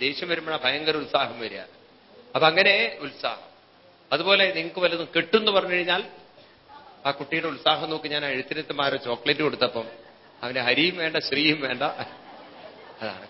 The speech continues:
കിട്ടുന്നതിൽ ഭയങ്കര ഉത്സാഹം, സന്തോഷം. ഇത് നമ്മുടെ ജീവിതത്തിൽ നമ്മൾ പ്രായോഗികമാക്കണം.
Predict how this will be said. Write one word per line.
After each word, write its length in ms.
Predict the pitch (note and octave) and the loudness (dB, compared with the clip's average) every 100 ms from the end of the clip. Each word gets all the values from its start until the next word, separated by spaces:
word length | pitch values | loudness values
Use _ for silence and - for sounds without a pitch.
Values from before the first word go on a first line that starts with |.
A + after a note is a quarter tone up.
| D3+ | -8
കിട്ടുന്നതിൽ 520 | - F3+ F#3 F3 C#3+ | -4 -4 0 -2 0
ഭയങ്കര 340 | C3 B2+ B2 A2+ | -4 -4 -6 -8
ഉത്സാഹം, 400 | G#2+ - A2 - - _ - _ _ _ - | -8 -14 -16 -16 -20 _ -20 _ _ _ -4
സന്തോഷം. 540 | C3 B2 A2 - - _ _ _ _ - | -2 -2 -8 -10 -20 _ _ _ _ -6
ഇത് 180 | E3 F#3 | -2 -2
നമ്മുടെ 220 | C3 C3 | -4 -8
ജീവിതത്തിൽ 600 | - B2+ B2 B2+ - B2+ | -8 -10 -10 -12 -12 -10
നമ്മൾ 220 | A#2 A2+ | -10 -12
പ്രായോഗികമാക്കണം. 1120 | - A2 A#2+ C#3 C#3 C#3+ B2+ A2+ A2+ B2+ D3 | -6 -4 0 0 0 -2 -2 -4 -10 -8 -8